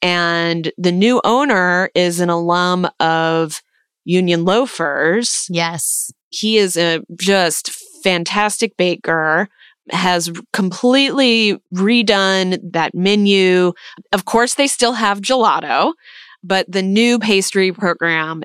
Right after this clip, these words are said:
Speaker 1: is fantastic. They have a chocolate babka that I almost always get because
Speaker 2: Yeah.
Speaker 1: I love babka, and their babka is really great.
Speaker 2: It's
Speaker 1: And there's
Speaker 2: really chocolatey.
Speaker 1: It's super chocolatey. And there's not a lot of babka in Saint Louis.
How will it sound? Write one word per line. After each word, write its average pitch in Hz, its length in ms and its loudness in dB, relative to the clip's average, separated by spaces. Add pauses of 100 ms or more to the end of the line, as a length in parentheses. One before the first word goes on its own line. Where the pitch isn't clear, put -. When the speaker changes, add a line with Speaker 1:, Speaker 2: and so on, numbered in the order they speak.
Speaker 1:
is 165 580 -2 (380)
fantastic. 170 1040 -2
They 180 120 0
have 170 640 -2
a 156 60 -6
chocolate 185 480 -2
babka 170 720 0 (340)
that 175 220 0
I 175 500 -2
almost 185 380 0
always 175 380 0
get 156 420 -4
because 165 260 -6
Speaker 2:
Yeah. 165 60 0
Speaker 1:
I 165 60 0
love 160 260 -6
babka, 156 480 -4
and 160 160 -8
their 160 120 -4
babka 151 380 -6
is 165 160 -6
really 165 300 -2
great. 151 360 -4
Speaker 2:
It's 214 80 -6
Speaker 1:
And 208 80 0
there's 247 200 0
Speaker 2:
really 269 300 -2
chocolatey. 160 720 -6
Speaker 1:
It's 190 180 -2
super 285 300 -2
chocolatey. 170 680 -2
And 285 120 0
there's 370 120 2
not 453 180 0
a 508 140 2
lot 453 120 4
of 415 120 -6
babka 254 580 0
in 180 160 -2
Saint - 220 -4
Louis. 139 320 -4